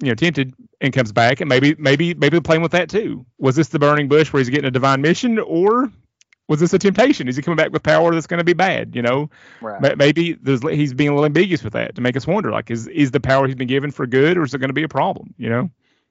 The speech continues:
Speaker 2: Yeah,
Speaker 1: So
Speaker 2: 'cause we, we see that he's already done good stuff. Well, we think it may be good. I don't know. He turned one of the Navy seal guys into a bird and another guy into butterflies. I, I guess that's what they wanted.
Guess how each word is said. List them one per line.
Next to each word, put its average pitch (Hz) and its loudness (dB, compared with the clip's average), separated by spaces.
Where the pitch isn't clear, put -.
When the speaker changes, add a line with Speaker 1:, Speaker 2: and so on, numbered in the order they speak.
Speaker 2:
Yeah, 120 -6
Speaker 1:
So - -
Speaker 2:
'cause 120 -4
we, 139 -4
we 139 -2
see 202 -4
that 123 -4
he's 123 -8
already 113 -4
done 117 -6
good 120 -4
stuff. - -14
Well, 101 -8
we 127 -4
think 269 -6
it 113 -4
may 117 -10
be 110 -10
good. 107 -6
I 113 -4
don't 117 -4
know. 117 -4
He 135 -8
turned 135 -4
one 127 -6
of 123 -4
the 110 -4
Navy 127 -6
seal 127 -2
guys 117 -4
into 117 -6
a 104 -6
bird 120 0
and 110 -10
another 120 -4
guy 117 -4
into 107 -12
butterflies. 110 -6
I, - -8
I 117 -10
guess 135 -4
that's 123 -4
what 113 -2
they 104 -6
wanted. 117 -6